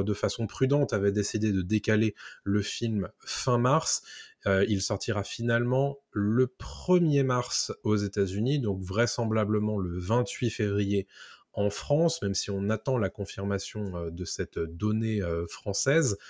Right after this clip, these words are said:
En tout cas, c'est une bonne nouvelle, évidemment, euh, pour, euh, pour les amateurs. Euh, à savoir que pourquoi Dune a décalé, euh, sa date de sortie, tout simplement parce que, euh, Universal a décalé lui-même, euh, la date de sortie de Fall Guy, euh, qui est, euh,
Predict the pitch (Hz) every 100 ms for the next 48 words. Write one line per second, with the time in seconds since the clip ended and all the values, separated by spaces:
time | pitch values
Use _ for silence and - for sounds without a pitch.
0 | - - - - 117 123 - 151 156 -
1 | 139 139 131 123 123 120 113 120 113 101
2 | 104 107 110 107 92 87 - 101 90 82
3 | 82 85 - 95 92 95 95 95 135 151
4 | 160 160 110 104 101 107 123 - 127 127
5 | 151 - 127 113 131 - 156 139 123 135
6 | 113 98 98 - 95 104 95 87 87 98
7 | 92 90 - 110 147 - - 98 98 123
8 | - 104 - 123 - - - - 95 127
9 | 147 139 131 - 170 127 113 107 101 110
10 | 123 113 127 131 107 123 131 156 131 -
11 | 104 98 95 95 - 107 101 117 107 -
12 | 95 - 117 101 95 - 170 135 131 123
13 | - 95 - - 98 101 87 85 85